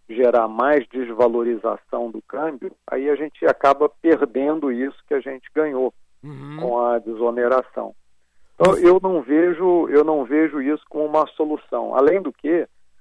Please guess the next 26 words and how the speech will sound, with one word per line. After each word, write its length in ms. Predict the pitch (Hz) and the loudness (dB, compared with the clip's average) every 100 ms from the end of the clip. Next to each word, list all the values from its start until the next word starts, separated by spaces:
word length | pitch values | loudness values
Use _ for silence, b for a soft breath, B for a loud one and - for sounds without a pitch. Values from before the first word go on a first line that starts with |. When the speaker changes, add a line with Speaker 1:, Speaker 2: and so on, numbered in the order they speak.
| _ - | _ -8
Speaker 1:
é, 340 | 117 113 110 - | -4 -2 -4 -2
a, 420 | 131 120 - - | -2 -2 -4 -6
a 100 | 131 | -6
inflação 760 | 147 - 143 123 - 156 165 139 | -6 0 2 2 2 2 2 2
elevada 760 | 127 123 104 120 147 160 135 | 2 2 2 4 6 4 0
que 100 | - | -6
a 80 | 113 | -6
gente 320 | 107 113 110 - | -6 -10 -12 -4
tá 140 | 117 | -2
observando, 920 | 113 110 - - 104 - 131 165 143 | -2 -4 -10 -12 -12 -8 -4 -4 -2
ela 160 | 117 135 | 0 0
não 180 | 156 170 | -2 -4
tá 240 | - 170 - - - | 0 0 0 -10 0
só 280 | 160 180 - | 4 6 4
associada 720 | - 156 - - 123 131 135 | 0 -4 -2 0 2 2 0
aos 140 | 135 - | -6 -8
combustíveis. 760 | 143 156 165 - 131 127 104 - | -10 -10 -12 -10 -8 -8 -8 -6
É 80 | 110 | -4
verdade 680 | 117 107 98 117 135 117 - | -2 -2 0 2 2 -2 -12
que 200 | 110 107 _ _ _ - - | -12 -12 _ _ _ -20 -6
a 100 | 117 | -4
gasolina 720 | 117 117 113 110 131 131 113 | -2 -4 -6 -8 -4 -2 0
é 140 | 120 | 2
um 160 | 131 123 | 2 2
elemento 540 | 113 110 113 117 - | -2 -4 -4 -8 -8
importante 760 | 117 110 120 104 - 127 147 135 | -16 -8 -6 -6 -8 -6 -6 -6